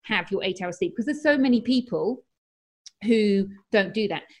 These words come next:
Now, actually, because of these times, because we're not commuting, it should be easier to do that now. So, you know, you go to bed at ten, you wake up at,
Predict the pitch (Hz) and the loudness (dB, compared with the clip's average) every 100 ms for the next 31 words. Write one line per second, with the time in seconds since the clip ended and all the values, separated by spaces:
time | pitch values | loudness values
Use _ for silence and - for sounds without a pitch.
0 | - 262 - 294 330 - - 165 156 240 | -4 -4 -2 -4 -4 -6 -2 -2 -2 -4
1 | - 247 240 214 220 202 254 190 208 202 | -4 -2 -2 -2 -4 -4 -4 -2 -4 -4
2 | 208 - - 220 254 302 226 151 185 226 | -6 -6 -2 2 2 2 -2 -4 -4 -6
3 | 202 311 302 226 208 254 240 175 156 - | -4 -4 -2 -4 -2 -2 0 -2 -4 -8
4 | 170 269 277 135 139 - 180 160 156 180 | -4 -2 -2 -4 -10 -14 -10 -10 -10 -4
5 | 226 233 175 196 226 226 214 202 202 247 | -2 0 -2 0 2 2 0 -2 -2 -4
6 | 214 208 208 - _ _ 208 202 208 202 | -2 0 -2 -6 _ _ -4 0 0 0
7 | 196 196 185 165 | -4 -4 -6 -6